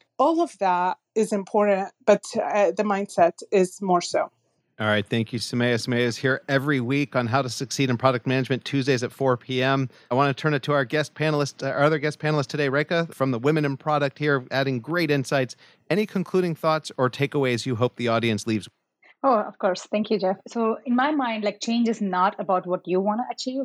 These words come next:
Speaker 3: but what you really want other people to achieve, right? And how do you help them drive to embrace the change? So there is a book that I really love.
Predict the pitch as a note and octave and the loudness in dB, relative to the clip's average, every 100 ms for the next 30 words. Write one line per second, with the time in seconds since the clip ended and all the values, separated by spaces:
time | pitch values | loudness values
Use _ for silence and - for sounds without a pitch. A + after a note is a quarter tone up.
0 | - G3+ F#3 F3+ F3+ F3+ F#3 G#3 G#3 F#3+ | 0 0 0 -4 -2 -2 0 0 0 0
1 | F#3 - F#3 G3 F#3+ F#3 G3 F3+ F3 - | 0 0 0 -2 -4 0 2 2 0 -4
2 | - G3+ - F#3+ F#3+ A#3 F#3 F#3+ F#3+ G3 | -4 -2 0 0 0 2 2 2 0 -2
3 | F#3 F3 G3+ G3 G3 F#3 F#3+ F#3 G3 E3+ | -2 -2 0 0 0 0 -2 0 -4 -2
4 | E3+ F3 F3 G3+ F#3+ F3+ E3 F3+ F3+ - | 0 0 0 -4 -4 -2 2 2 2 -2
5 | F3 - D#3+ - - - - G3+ F#3 F#3 | -2 0 0 2 0 -2 -2 0 2 0
6 | F#3 G3 A3 C#4 C#4 G3+ G3 - F#3+ F#3 | -2 -2 0 0 0 0 0 0 0 0
7 | F3+ G3 F3+ E3 E3+ G3 | 0 0 0 0 0 -2